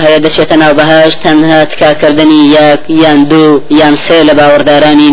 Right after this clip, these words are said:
ناو جەهەنەم کە کەوتونەتە ناو جەهەنەم بە تاوانی خۆیان دەریان کات و خۆی پەروەردگار تکای لێ وەرگرێ و بیان کاتە ناو بەهەشت، وەکو پێغەمبەری خوا صلی الله عليه وسلم فەرمێ: «إن الرجل ليشفع في الرجل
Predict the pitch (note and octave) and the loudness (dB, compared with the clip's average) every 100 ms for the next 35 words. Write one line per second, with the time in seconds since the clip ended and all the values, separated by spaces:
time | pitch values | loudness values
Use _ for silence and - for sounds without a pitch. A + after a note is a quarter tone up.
0 | D3+ D3+ C#3 C#3+ C#3+ C#3+ C#3+ C3+ C#3+ F3 | 2 0 0 0 0 0 -2 -4 -2 0
1 | F3 D#3+ D3+ C#3+ D3 C#3+ C#3+ D3 C#3+ C#3+ | 0 0 0 0 0 0 0 0 0 0
2 | C#3 C#3+ C#3 C#3+ C#3+ C#3 - D3+ D3 D#3+ | 0 -2 0 0 0 -2 -2 -2 0 0
3 | D#3 D3 - - - - D3+ D3+ D3 C#3+ | 0 0 -6 -14 -10 -2 -2 0 0 0
4 | C#3+ C#3+ - D3 C#3 C#3+ C3+ C#3 C3+ C#3 | 0 -2 0 0 2 0 0 -2 0 -2
5 | C#3 D3 C3 C#3+ C#3 C#3 C3+ C#3 - - | -2 -2 -2 -2 0 0 0 -2 -4 -2
6 | D3 F#3+ D3+ D3+ C#3+ C#3 C#3+ C#3+ C#3 C#3 | 0 2 0 -2 -2 0 0 2 0 0
7 | C#3 D3 C#3+ C3+ C#3+ C#3 C#3+ C3 - - | -2 -2 -2 -2 -2 0 0 -2 -6 -12
8 | - - - C3+ D3 D#3 D#3 E3 E3 D#3+ | -12 -8 -2 0 2 2 2 2 2 0
9 | F3 D#3+ D#3 E3 D#3+ D3+ | 0 0 0 0 0 0